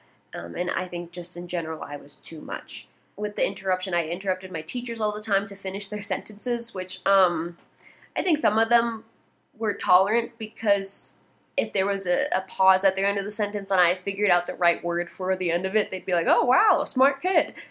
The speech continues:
Um, and I was not a teacher's pet, but I was pretty close. <laughs> Um, but I, I remember there was one teacher who made a comment. She couldn't remember the word that she wanted to finish her sentence with, and she said, "Caitlin,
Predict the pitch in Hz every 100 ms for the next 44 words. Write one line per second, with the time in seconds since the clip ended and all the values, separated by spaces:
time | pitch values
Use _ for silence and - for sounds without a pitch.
0 | - - _ 196 190 175 165 165 185 180
1 | 175 - _ _ _ _ - 214 214 -
2 | 196 208 - - 196 - 180 175 175 -
3 | - _ _ _ _ - - - 185 196
4 | - - - - _ _ _ _ 214 202
5 | 180 170 - _ - 226 214 - 220 226
6 | 208 208 196 196 196 196 196 190 190 185
7 | 170 185 180 170 170 175 170 170 170 -
8 | _ _ - 214 247 214 180 175 175 175
9 | 175 165 170 185 _ 185 190 185 180 -
10 | - 190 180 180 175 190 190 180 - 170
11 | 160 175 175 180 175 170 175 - 185 -
12 | - 339 - 247